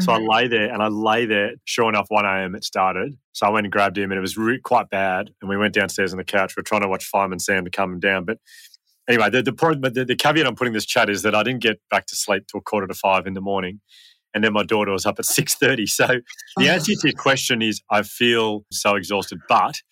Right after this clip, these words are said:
Speaker 1: generally speaking, though, considering we're in lockdown in Melbourne for the fifth time, I'm feeling remarkably good.
Speaker 2: I am incredibly grateful for your time. Uh, and I will say it's interesting too, when you think about that stuff is always hard,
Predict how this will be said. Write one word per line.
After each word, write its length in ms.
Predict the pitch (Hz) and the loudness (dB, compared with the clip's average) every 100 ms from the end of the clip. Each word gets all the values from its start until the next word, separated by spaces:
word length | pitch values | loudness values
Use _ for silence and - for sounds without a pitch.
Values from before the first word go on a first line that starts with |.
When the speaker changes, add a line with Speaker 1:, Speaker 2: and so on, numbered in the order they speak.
| _ _ _ | _ _ _
Speaker 1:
generally 480 | 107 131 139 135 123 | 0 2 2 0 0
speaking, 400 | - 113 110 107 | 0 -4 -2 -2
though, 100 | 101 | -2
considering 420 | - 95 123 123 | -2 -6 -4 -2
we're 140 | 110 101 | 0 0
in 80 | |
lockdown 400 | 98 101 - 101 | 0 0 0 -2
in 80 | 98 | -2
Melbourne 300 | 95 98 98 | -2 -2 -2
for 140 | 92 95 | -6 -8
the 100 | 90 | -2
fifth 260 | 127 - | -2 -2
time, 300 | - 95 92 92 | 0 0 0 -4
I'm 180 | 104 90 | -6 -2
feeling 400 | 113 104 101 - | 0 0 -2 -6
remarkably 560 | 104 95 92 - 101 | -2 0 -2 -4 -8
good. 240 | 87 90 90 _ - | -6 -6 -6 _ -2
Speaker 2:
I 120 | 214 | 2
am 140 | 214 208 | 2 0
incredibly 560 | 208 - 208 214 202 | -4 -2 0 0 0
grateful 340 | 175 170 - 170 | -2 -2 -4 -8
for 140 | 170 | -4
your 140 | 160 | -4
time. 280 | 160 165 160 165 | -4 -4 -4 0
Uh, 200 | 196 196 | 2 2
and 100 | 208 | 4
I 60 | 233 | 2
will 100 | 311 | 2
say 120 | 403 427 | 2 2
it's 120 | - | 2
interesting 440 | 392 427 440 285 | 2 2 2 2
too, 260 | 226 240 226 | 2 2 0
when 120 | 214 | 0
you 80 | 196 | 0
think 180 | 214 208 | 0 0
about 100 | 196 | 0
that 220 | 226 - | 0 -2
stuff 260 | - 233 226 | 0 0 2
is 140 | 185 | 0
always 440 | 180 175 175 165 | 0 0 0 0
hard, 600 | - - 165 165 165 160 | -2 -2 0 2 2 2